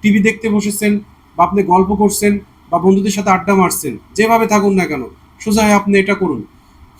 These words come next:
আজকে আপনার জীবনযাত্রার মান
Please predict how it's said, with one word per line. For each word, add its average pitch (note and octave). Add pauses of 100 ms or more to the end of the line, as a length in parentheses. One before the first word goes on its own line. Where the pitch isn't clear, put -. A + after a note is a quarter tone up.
(2250)
আজকে G3
আপনার G3+
জীবনযাত্রার G3
মান F#3+